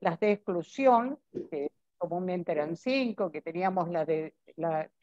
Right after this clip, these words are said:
eh, acción de impugnación de paternidad, simple negación de paternidad, impugnación de maternidad, impugnación de reconocimiento y nulidad de reconocimiento.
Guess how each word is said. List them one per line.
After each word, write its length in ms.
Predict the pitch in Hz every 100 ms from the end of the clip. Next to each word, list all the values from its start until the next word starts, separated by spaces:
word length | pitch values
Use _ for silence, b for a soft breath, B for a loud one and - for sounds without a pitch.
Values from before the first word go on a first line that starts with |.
| _ _ _ 156
eh, 260 | 147 147
acción 500 | 151 151 - 214 226
de 300 | 220 180 180 _ _ _ -
impugnación 640 | 262 240 214 185 170 190
de 100 | 180
paternidad, 920 | 170 160 - 160 175 185 247 233 226 226
simple 320 | 208 202 180
negación 460 | 165 143 - 190
de 80 | 170
paternidad, 640 | 156 147 156 175 185 220 214
impugnación 580 | 190 165 156 - 202
de 80 | 185
maternidad, 760 | 160 - 214 214 175 190 190 - _ _ _ _
impugnación 800 | 247 262 240 208 190 170 220 214
de 80 | 190
reconocimiento 1000 | 196 196 247 254 254 226 202 208 208 214
y 60 |
nulidad 480 | 190 170 160 190 208
de 80 | 202
reconocimiento. 1040 | 175 165 160 156 156 147 151 139 131 156